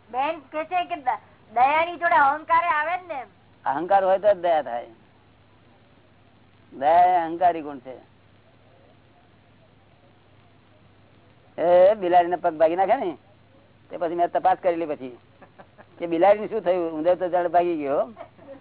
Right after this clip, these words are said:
Speaker 2: પણ બિલાડીને શું થયું? તો બિલાડી બચ્ચું બે હતા ને, તે બિચારી હોંચ પડ્યા, કઈ ખોરાક ખોરવા નીકળે, તો એકાદ ઉધડી તેલ આવે, તે બચ્ચાને ખવડાવે,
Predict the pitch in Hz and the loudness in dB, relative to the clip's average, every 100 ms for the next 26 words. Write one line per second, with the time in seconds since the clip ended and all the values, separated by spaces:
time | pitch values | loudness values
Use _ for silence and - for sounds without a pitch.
0 | - - - 165 156 180 196 202 202 196 | -20 -20 -12 -6 2 4 4 -2 -6 -2
1 | 180 185 185 170 - - - _ - - | -2 -2 -4 -10 -20 -20 -20 _ -20 -20
2 | - _ _ _ _ - 180 175 185 185 | -20 _ _ _ _ -6 -4 2 2 2
3 | 180 180 175 170 185 180 170 170 165 185 | 2 0 -2 -6 -6 -6 0 0 2 -2
4 | 185 147 123 _ _ _ _ _ _ _ | -4 -10 -14 _ _ _ _ _ _ _
5 | 175 160 147 165 160 156 127 151 147 165 | -8 -6 0 0 0 -2 -6 -14 -4 -4
6 | 143 151 151 147 147 147 143 143 151 147 | -2 0 2 2 0 -4 -4 0 2 0
7 | 123 131 131 139 139 123 117 - _ _ | -2 -4 -2 -6 -10 -14 -16 -20 _ _
8 | _ _ _ _ _ _ _ _ 147 147 | _ _ _ _ _ _ _ _ -6 0
9 | 151 147 147 143 143 143 139 156 190 151 | 2 0 -4 -4 -4 -6 0 2 2 0
10 | 139 151 151 139 139 127 127 139 170 156 | -6 -12 -14 -10 -10 -8 -2 2 2 0